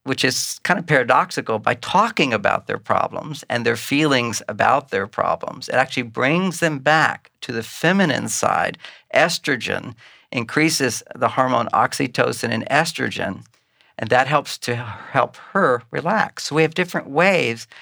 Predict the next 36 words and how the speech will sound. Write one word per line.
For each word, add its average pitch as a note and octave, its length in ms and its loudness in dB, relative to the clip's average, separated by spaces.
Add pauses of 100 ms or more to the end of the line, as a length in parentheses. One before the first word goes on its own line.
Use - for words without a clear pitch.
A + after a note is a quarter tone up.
(300)
of C3 320 2
recovering C3+ 680 -2
from A#2 200 -6
the A2+ 60 -6
stresses A#2+ 520 -2
of G#2 120 -6
our G#2+ 140 -6
day. A2+ 440 0 (420)
And B2+ 80 -4
without D3 400 4
that A#2+ 160 0
insight, - 680 -6 (380)
it's B2 180 -4
very F3+ 180 4
hard D#3+ 400 4
for C3 120 -4
<laughs> B2+ 80 0
men B2+ 140 4
and - 100 -2
women C3+ 260 -2
to B2+ 120 -2
su-, - 220 -8 (200)
give D3 240 4
the C3 80 -6
support E3 540 -2
their A#2+ 100 -2
partner A#2+ 400 0
needs. C#3 540 -2 (320)
She's D#3 300 2
wanting B2 280 2
him A#2 160 0
to - 80 -4
talk A#2 320 2
about G#2+ 240 2
his - 160 -6
feelings, D3+ 500 -2